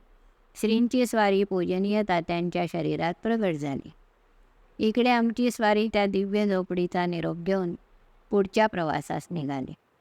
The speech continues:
या पुढचा मार्ग जरा डोंगरावरचा असून निबिड जंगलातला असल्याने या भागातून चालताना प्रदक्षिणावासींना खूप आनंद येतो. या डोंगरावरून चढून जाताना दम लागतो,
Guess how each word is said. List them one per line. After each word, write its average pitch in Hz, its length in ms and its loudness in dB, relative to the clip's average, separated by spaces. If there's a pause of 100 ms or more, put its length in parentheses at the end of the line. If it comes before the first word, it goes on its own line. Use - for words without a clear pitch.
(580)
या 220 160 4
पुढचा 233 460 -2
मार्ग 196 400 2
जरा 190 320 0
डोंगरावरचा 180 840 -2
असून 180 400 -4 (520)
निबिड 208 420 2
जंगलातला 170 680 0
असल्याने 196 600 0 (640)
या 214 220 4
भागातून 196 600 0
चालताना 180 680 2 (720)
प्रदक्षिणावासींना 208 1200 0
खूप 269 240 -2
आनंद 156 380 0
येतो. 147 300 -8 (1300)
या 185 220 4
डोंगरावरून 180 680 0
चढून 170 360 -2
जाताना 202 480 0
दम 240 260 2
लागतो, 147 480 -2